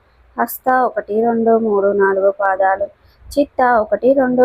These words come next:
పాదాల్లో జన్మించిన వ్యక్తులు కన్యా రాశి కిందికి వస్తారు. ఈ రాశికి అధిపతి బుధుడు.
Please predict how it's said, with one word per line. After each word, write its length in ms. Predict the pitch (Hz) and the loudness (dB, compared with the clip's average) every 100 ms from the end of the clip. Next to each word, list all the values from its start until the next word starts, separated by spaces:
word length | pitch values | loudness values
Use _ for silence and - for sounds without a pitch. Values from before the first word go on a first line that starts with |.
| 254 | 2
పాదాల్లో 480 | 226 214 202 190 196 196 | 0 -2 -2 0 0 0
జన్మించిన 600 | 190 196 196 196 196 196 | 0 -2 -4 -6 -4 -4
వ్యక్తులు 580 | 202 220 - - 220 220 | -2 -4 -6 -4 0 0
కన్యా 380 | 220 202 190 190 | 0 -2 0 0
రాశి 300 | 185 - 190 | 0 -4 -6
కిందికి 480 | - 190 185 185 180 220 | -10 -6 -6 -6 -4 -2
వస్తారు. 500 | 220 - 180 170 - _ _ _ _ | -2 -6 -6 -6 -8 _ _ _ _
ఈ 100 | 247 262 | 0 2
రాశికి 420 | 233 226 226 226 | 0 -2 -4 -4
అధిపతి 380 | 220 214 190 214 | -2 -2 -4 -2
బుధుడు. 320 | 226 214 190 | 0 2 2